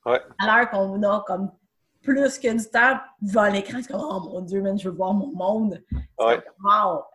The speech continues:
Speaker 2: c'est, c'est
Speaker 1: Ouais.
Speaker 2: quelque chose, là. C'est quelque chose en mental. Autant que les gens,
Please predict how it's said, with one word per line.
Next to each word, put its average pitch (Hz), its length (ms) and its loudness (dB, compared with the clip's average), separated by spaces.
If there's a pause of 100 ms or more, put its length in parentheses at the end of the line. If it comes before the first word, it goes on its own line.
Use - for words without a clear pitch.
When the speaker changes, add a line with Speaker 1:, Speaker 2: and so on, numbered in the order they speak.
(160)
Speaker 2:
c'est, 151 320 -10 (2000)
c'est - 80 -10
Speaker 1:
Ouais. 202 160 2
Speaker 2:
quelque - 140 -14 (100)
chose, 170 200 -12
là. 170 60 -10 (160)
C'est 180 100 -16
quelque 175 180 -6
chose 190 160 -4
en 220 40 -6
mental. 170 460 -12 (540)
Autant 220 400 0
que 220 360 2
les 185 180 -2
gens, 202 400 2